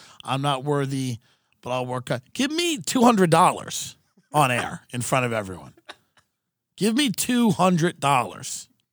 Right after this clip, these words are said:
I don't need your favorite watch. Give me two hundred. Let me use your Airbnb account. I'll pay. Just let me use your Airbnb account.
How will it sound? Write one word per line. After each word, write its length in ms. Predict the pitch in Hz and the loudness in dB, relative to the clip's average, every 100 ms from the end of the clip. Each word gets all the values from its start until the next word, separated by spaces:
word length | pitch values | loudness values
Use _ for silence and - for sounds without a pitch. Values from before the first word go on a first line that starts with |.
| _ _ _ _ _ 320 _ - _ _ _ _ _ | _ _ _ _ _ -20 _ -20 _ _ _ _ _
I 80 | 135 | -4
don't 100 | 220 | -2
need 140 | 240 202 | 0 2
your 100 | 160 | 2
favorite 400 | - 151 131 127 | 2 0 0 -2
watch. 500 | 110 113 131 - - _ _ _ _ _ _ | 0 2 2 -2 -12 _ _ _ _ _ _
Give 180 | - 220 | -4 -2
me 220 | 240 254 | 0 -2
two 320 | 190 - 233 208 | -2 -4 0 2
hundred. 320 | 214 196 170 165 - _ | 2 2 2 0 -4 _
Let 280 | 151 220 330 | 2 4 4
me 180 | 285 269 | 0 0
use 260 | 240 247 | 2 2
your 120 | 156 - | 0 2
Airbnb 560 | 202 185 180 160 226 | 2 2 2 2 2
account. 340 | 160 113 101 - _ _ _ _ _ _ _ _ _ _ _ _ _ _ _ _ | 0 -2 -6 -8 _ _ _ _ _ _ _ _ _ _ _ _ _ _ _ _
I'll 240 | - 240 254 | 4 6 6
pay. 560 | 160 240 240 131 95 - _ _ _ | 4 0 2 0 -4 -16 _ _ _
Just 260 | - - - | -4 -2 2
let 200 | 196 208 | 2 4
me 200 | 190 202 | 2 0
use 320 | 202 202 185 | 0 2 2
your 120 | 160 | 2
Airbnb 580 | 165 170 160 160 151 156 | 2 2 4 2 2 0
account. 320 | 120 113 - | -2 -6 -10